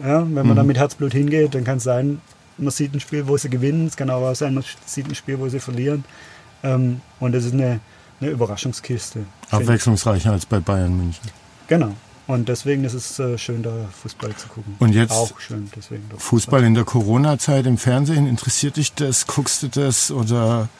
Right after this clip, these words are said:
Speaker 1: Also, mir, äh, irgendwie bockt's mich wenig, wenn ich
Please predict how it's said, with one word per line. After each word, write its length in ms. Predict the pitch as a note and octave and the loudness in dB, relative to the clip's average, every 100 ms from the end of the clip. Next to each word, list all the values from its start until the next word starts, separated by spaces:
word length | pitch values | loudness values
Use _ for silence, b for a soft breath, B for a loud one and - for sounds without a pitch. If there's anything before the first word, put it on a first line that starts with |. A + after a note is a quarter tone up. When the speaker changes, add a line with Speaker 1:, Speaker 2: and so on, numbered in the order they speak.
| - | -6
Speaker 1:
Also, 240 | C3 C3 D3+ - D#3+ | -2 -2 -6 -10 -2
mir, 120 | D3 E3 - - | -2 -2 -10 -10
äh, 100 | E3 E3 | -8 -6
irgendwie 280 | D#3 D3+ D3+ | 0 4 4
bockt's 380 | C3 D#3 - - | 4 2 0 0
mich 220 | D#3 A#2+ - _ _ _ C3+ | 0 0 -8 _ _ _ -14
wenig, 680 | C3+ C3+ C#3+ D#3+ E3 - B2+ | -6 2 4 6 2 -2 -6
wenn 120 | C3 | -4
ich 260 | A#2+ - | -6 -10